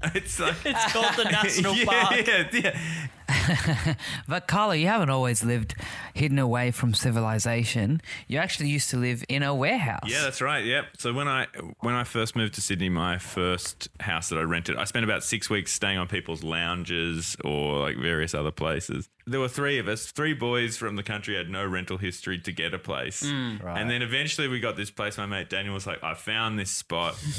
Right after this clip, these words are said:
Speaker 1: It's
Speaker 3: <laughs>
Speaker 1: perfect." And I'm still not sure exactly, like, how he found it or what the process was. It was, it was rented by a law firm, and I say that in inverted commas because it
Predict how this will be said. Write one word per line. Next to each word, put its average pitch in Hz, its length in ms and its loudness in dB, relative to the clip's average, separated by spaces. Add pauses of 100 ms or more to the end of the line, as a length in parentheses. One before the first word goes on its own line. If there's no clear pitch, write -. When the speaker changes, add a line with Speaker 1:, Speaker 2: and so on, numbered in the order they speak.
Speaker 1:
It's 165 200 -2
Speaker 3:
<laughs> - 40 -12
Speaker 1:
perfect." 98 600 -2 (460)
And 107 400 -2 (100)
I'm 113 180 -2
still 226 440 0
not 160 300 0
sure 123 420 0
exactly, 107 680 -2 (220)
like, 95 200 0
how 110 240 -2
he 110 180 -2
found 95 400 -2
it 87 100 0
or 85 260 -2
what 101 240 0
the 104 100 -6
process 98 540 -4
was. 78 280 -6 (240)
It 139 80 -2
was, 127 180 0 (160)
it 120 80 -2
was 123 180 0
rented 135 440 -2
by 113 320 -2
a 90 100 -2
law 113 800 -2 (240)
firm, 98 680 -2
and 101 100 -4
I 107 100 -2
say 113 220 0
that 107 280 -2
in 98 160 -4
inverted 92 480 -2
commas 85 640 -6
because 107 440 -4 (500)
it 120 140 -2